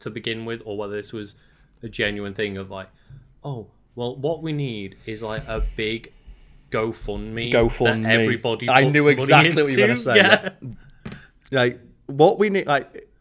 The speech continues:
Speaker 2: this, that was a legitimate, it was a real tweet from
Speaker 1: Was it?
Speaker 2: someone.
Speaker 1: Yeah,
Speaker 2: People don't know
Speaker 1: yeah.
Speaker 2: what Luke's is talking about. It was, um, some stupid fucking moron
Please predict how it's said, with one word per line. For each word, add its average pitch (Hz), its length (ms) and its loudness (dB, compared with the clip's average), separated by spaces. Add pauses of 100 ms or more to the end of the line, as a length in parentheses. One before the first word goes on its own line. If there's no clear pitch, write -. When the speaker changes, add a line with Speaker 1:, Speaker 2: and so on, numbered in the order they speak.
Speaker 2:
this, 131 360 -2
that 139 200 4
was 131 100 0
a 131 80 2
legitimate, 113 520 -2
it 107 40 -8
was 110 100 -8
a 107 40 -4
real 104 320 -6 (160)
tweet 101 260 -10
from 123 80 -2
Speaker 1:
Was 110 100 0
it? 107 40 -2
Speaker 2:
someone. 98 140 -6
Speaker 1:
Yeah, 90 80 -8
Speaker 2:
People 104 100 -8
don't 104 120 -8
know 98 80 -10
Speaker 1:
yeah. 82 80 -10
Speaker 2:
what - 80 -20
Luke's 110 200 -12
is - 60 -16
talking 104 220 -8
about. 92 160 -8
It 101 100 -6
was, 110 160 -6
um, 104 140 -4
some 120 260 -4
stupid 120 480 -6
fucking 117 380 -8
moron 104 480 -4